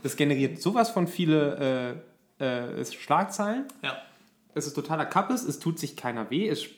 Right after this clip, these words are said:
Speaker 1: reißt sich keiner das Rückenmark auf.
Speaker 2: Ja.
Speaker 1: Und es ist halt auch nicht, also es, und es ist öffentlich-rechtlich. <laughs> Tatsächlich, ne? Also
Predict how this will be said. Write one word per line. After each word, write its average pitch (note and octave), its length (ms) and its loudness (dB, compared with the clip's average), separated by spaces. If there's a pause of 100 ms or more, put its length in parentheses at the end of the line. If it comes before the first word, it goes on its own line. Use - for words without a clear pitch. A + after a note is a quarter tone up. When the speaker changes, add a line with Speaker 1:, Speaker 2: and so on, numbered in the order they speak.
(440)
Speaker 1:
reißt C#3+ 240 -2
sich C3+ 120 -8
keiner C#3+ 220 -2
das A#2+ 220 -4
Rückenmark F#3 640 -2
auf. G#3+ 260 -2 (520)
Speaker 2:
Ja. C#3 140 -12 (720)
Speaker 1:
Und C#3 120 -4
es C#3+ 140 -8
ist D#3+ 200 -8
halt D3+ 160 -4
auch C#3 140 -8
nicht, D#3+ 260 -4
also B2+ 120 -8
es, - 360 -18
und C3+ 120 -2
es B2 80 -10
ist - 300 -10
öffentlich-rechtlich. C3+ 580 -6 (640)
<laughs> F#3 720 -14
Tatsächlich, A#2 460 -4
ne? C#3+ 180 -4
Also C3 220 -4